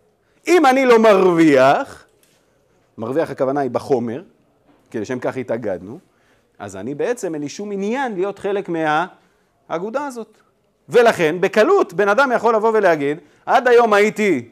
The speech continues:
אלג'ירי", <laughs> בסדר? "היום אני צרפתי."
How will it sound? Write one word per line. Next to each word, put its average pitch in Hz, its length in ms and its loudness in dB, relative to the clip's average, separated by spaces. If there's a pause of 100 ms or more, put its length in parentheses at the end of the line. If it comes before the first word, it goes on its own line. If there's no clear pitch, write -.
(140)
אלג'ירי", 147 540 -2 (360)
<laughs> - 400 -20
בסדר? 190 280 -6 (380)
"היום 277 300 2
אני 240 440 0 (1080)
צרפתי." 294 580 -2